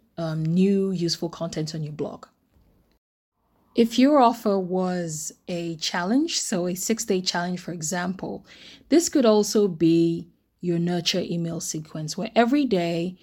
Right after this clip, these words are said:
you deliver the challenge to them. And at the end of the challenge, they've achieved a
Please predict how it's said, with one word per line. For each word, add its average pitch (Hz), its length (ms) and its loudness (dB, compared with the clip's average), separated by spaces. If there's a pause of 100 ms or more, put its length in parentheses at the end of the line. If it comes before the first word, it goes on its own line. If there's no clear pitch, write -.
(320)
you 170 180 0
deliver 185 800 2 (320)
the 170 100 -6
challenge 180 640 0
to 254 220 4
them. 156 380 -4
And 185 100 -2
at 175 140 -4
the 175 120 2
end 233 180 4
of 214 80 0
the 185 100 0
challenge, 170 720 -4 (280)
they've 175 200 0
achieved 185 440 -2
a 165 80 -4